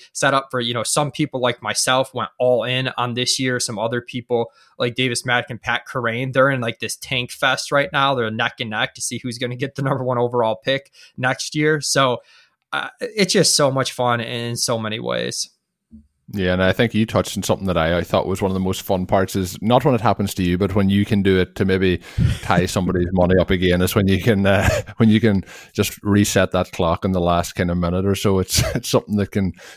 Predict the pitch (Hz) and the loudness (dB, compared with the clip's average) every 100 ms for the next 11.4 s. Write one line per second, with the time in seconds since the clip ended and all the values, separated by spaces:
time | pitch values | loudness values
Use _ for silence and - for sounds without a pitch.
0 | - 101 90 90 90 92 90 92 95 95 | -2 2 4 2 2 2 0 -2 -2 -2
1 | 98 120 110 127 139 156 127 110 104 107 | -2 0 2 4 4 4 4 4 2 0
2 | 101 95 90 90 87 95 110 95 - 113 | 2 4 4 4 2 0 2 2 0 2
3 | 90 98 92 101 95 90 87 92 90 90 | 2 2 -2 -2 -2 -2 -2 -2 -2 -2
4 | 87 87 - 90 - - 90 90 - 104 | -2 -2 -2 -4 -6 -2 0 0 0 0
5 | 98 104 - - - - 104 104 101 - | 2 0 -4 -8 -20 -4 2 4 4 2
6 | 120 131 - 127 113 98 - 113 101 113 | 2 2 2 2 4 2 0 2 2 2
7 | 98 98 107 120 123 113 110 - 107 101 | 2 2 2 0 2 2 2 0 0 0
8 | 101 98 - - 101 101 95 98 98 104 | 2 0 0 -2 2 2 2 0 2 2
9 | 98 - 92 - 95 95 95 95 - - | 0 -2 -6 -2 2 2 2 0 -4 -20
10 | - 78 90 95 90 85 104 92 101 107 | -6 -2 2 4 4 2 2 2 4 2
11 | - _ - | -2 _ 0